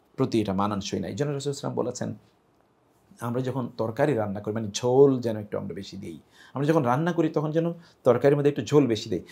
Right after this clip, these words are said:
অন্তত প্রতিবেশীর সাথে যেন ঝোলটা কমপক্ষে শেয়ার করতে পারি। কি অসাধারণ জীবন ব্যবস্থা, তাই না? এ দেখুন, আব্দুল্লাহ ইবনে সামিত রাদিয়াল্লাহু তাআলা আনহু, তিনি আবু যর আল গিফারি রাদিয়াল্লাহু তাআলা আনহু থেকে বর্ণনা করছেন, তিনি বলছেন,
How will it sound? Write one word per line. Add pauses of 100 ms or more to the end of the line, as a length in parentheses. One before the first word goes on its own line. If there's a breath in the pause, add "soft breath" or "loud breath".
(160 loud breath)
অন্তত
প্রতিবেশীর
সাথে
যেন
ঝোলটা
কমপক্ষে
শেয়ার
করতে
পারি। (300 loud breath)
কি
অসাধারণ
জীবন
ব্যবস্থা,
তাই
না? (1120)
এ
দেখুন, (360 loud breath)
আব্দুল্লাহ
ইবনে
সামিত
রাদিয়াল্লাহু
তাআলা
আনহু,
তিনি
আবু
যর
আল
গিফারি
রাদিয়াল্লাহু
তাআলা
আনহু
থেকে
বর্ণনা
করছেন,
তিনি
বলছেন,